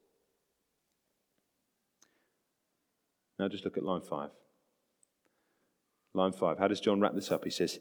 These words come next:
"And he who is seated on the throne said, 'I am making everything new.'" And then he said, "Write this down, for these words are trustworthy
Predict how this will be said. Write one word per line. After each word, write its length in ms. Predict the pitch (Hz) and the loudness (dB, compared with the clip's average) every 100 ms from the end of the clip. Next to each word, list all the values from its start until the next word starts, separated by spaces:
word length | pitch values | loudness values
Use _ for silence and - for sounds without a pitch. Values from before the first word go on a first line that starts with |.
| - | -4
"And 140 | 92 | 0
he 140 | 104 120 | 2 4
who 80 | |
is 120 | 131 - | 4 6
seated 300 | 120 - 117 | 2 4 4
on 120 | 113 | 4
the 60 | |
throne 400 | 113 - 90 85 | 2 4 6 4
said, 560 | 82 - 101 85 76 - - - - - _ _ _ _ _ _ _ | -2 6 8 8 4 -4 -14 -18 -20 -20 _ _ _ _ _ _ _
'I 140 | 85 87 | 2 4
am 80 | |
making 320 | 87 90 - 92 | 4 2 4 2
everything 500 | 98 104 104 95 80 | 2 0 2 2 2
new.'" 300 | 71 82 - - _ _ _ _ _ _ _ _ _ _ - | -2 -4 -8 -18 _ _ _ _ _ _ _ _ _ _ -2
And 140 | 92 | 4
then 80 | 92 | 4
he 80 | 92 | 4
said, 240 | 92 90 | 6 6
"Write 340 | 101 120 - - | 10 10 10 6
this 220 | 104 - | 4 4
down, 360 | 95 87 87 | 2 4 2
for 200 | - 101 | 0 0
these 320 | 90 110 113 107 | 2 2 2 4
words 260 | 107 101 | 6 6
are 120 | 90 | 4
trustworthy 1120 | - - - 147 135 - 92 82 78 80 73 | 2 -4 -2 -2 -2 0 4 6 6 2 -2